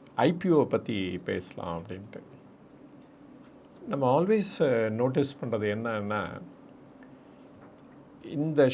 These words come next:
ஷேர்ல நம்ம கான்ட்ரிபியூட் பண்ணலாமா இல்லையா அப்படிங்கிறது நமக்கு எப்பொழுதுமே டவுட் இருந்துகிட்டே இருக்கும்.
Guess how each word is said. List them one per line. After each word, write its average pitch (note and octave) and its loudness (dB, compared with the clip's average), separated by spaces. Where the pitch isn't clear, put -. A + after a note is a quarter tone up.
ஷேர்ல F3 4
நம்ம B2+ 0
கான்ட்ரிபியூட் C3+ -2
பண்ணலாமா A2+ -2
இல்லையா G#2+ -2
அப்படிங்கிறது A2+ 2
நமக்கு G#2 -6
எப்பொழுதுமே B2+ -2
டவுட் G#2+ -4
இருந்துகிட்டே G#2 -2
இருக்கும். F#2+ -6